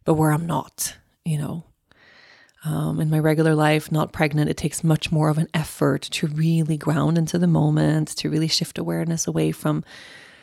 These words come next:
thoughts and problems or lack or issues or logistical things or things to get done. You know, I'm al-, like, like most of us, I'm in my head a lot. And then I have those dedicated practices and moments where I get to really drop into the body.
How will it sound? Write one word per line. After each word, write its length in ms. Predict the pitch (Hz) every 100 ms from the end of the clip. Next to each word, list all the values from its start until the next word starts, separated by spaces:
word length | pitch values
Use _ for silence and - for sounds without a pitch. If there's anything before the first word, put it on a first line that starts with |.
| _ -
thoughts 520 | 214 214 220 - -
and 200 | 160 160
problems 680 | - 196 180 185 175 175 -
or 140 | -
lack 720 | 165 175 190 175 170 175 -
or 160 | - -
issues 480 | 180 - 185 180
or 80 | 165
logistical 600 | - 151 170 - 196 185
things 600 | - 180 175 175 175 -
or 120 | - - - - - -
things 180 | 214 -
to 80 | 180
get 240 | 175 156
done. 440 | 165 175 180 180
You 80 | 208
know, 80 | 202
I'm 100 | 190
al-, 240 | - 226 220
like, 120 | 190 - 196 - -
like 200 | 226 208
most 240 | 190 -
of 100 | 175
us, 220 | 175 175
I'm 80 | 175
in 140 | 175
my 100 | 180
head 260 | 185 - 160
a 100 | 180
lot. 500 | 170 143 143 - - _ - - - - - _
And 100 | 170
then 80 | 165
I 60 | 165
have 240 | 160 156
those 180 | 160 147
dedicated 680 | 151 147 143 - 147 143 -
practices 800 | - - 160 - 160 - 151 151
and 100 | 147
moments 480 | 151 151 156 151 -
where 120 | 165
I 80 | 165
get 180 | 170 -
to 140 | 165
really 260 | 156 160 156
drop 420 | 147 165 160 156
into 240 | - 151
the 80 | 151
body. 460 | 151 143 - -